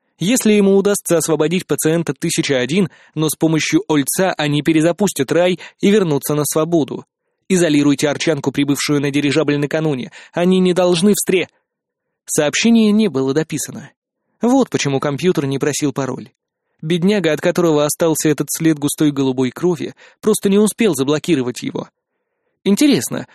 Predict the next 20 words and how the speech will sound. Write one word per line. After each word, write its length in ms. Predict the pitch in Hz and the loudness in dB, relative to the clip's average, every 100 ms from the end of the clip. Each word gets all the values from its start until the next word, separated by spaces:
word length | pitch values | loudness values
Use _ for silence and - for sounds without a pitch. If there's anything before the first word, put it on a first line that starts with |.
| _ | _
кто 280 | - - 247 | -10 0 2
напал 320 | 294 - 277 | 2 2 2
на 140 | 262 269 | 4 4
этого 220 | 262 262 | 2 2
эльфа 460 | 226 123 131 101 - _ - | 2 -2 -4 -8 -10 _ -2
и 80 | |
о 100 | 160 | -2
какой 320 | 156 160 - 113 | 0 -2 0 0
арчанке 540 | - - 156 196 202 | 0 -2 -2 0 0
идёт 220 | 143 131 | 0 -2
речь? 360 | 98 170 - - _ _ _ _ _ | -2 -6 -10 -12 _ _ _ _ _
Я 220 | 139 135 | -6 -4
знаю 300 | 131 143 143 | -4 -2 0
только 320 | 147 151 165 180 | 0 0 0 0
одну, 240 | 240 202 | 2 2
которая 440 | 135 131 131 127 | 0 0 0 0
была 240 | 127 135 127 | 0 0 0
мне 180 | 131 127 | -2 -4
не 120 | 131 | -2
безразлична. 720 | 135 139 143 160 - - - | -2 -2 -4 -8 -10 -14 -16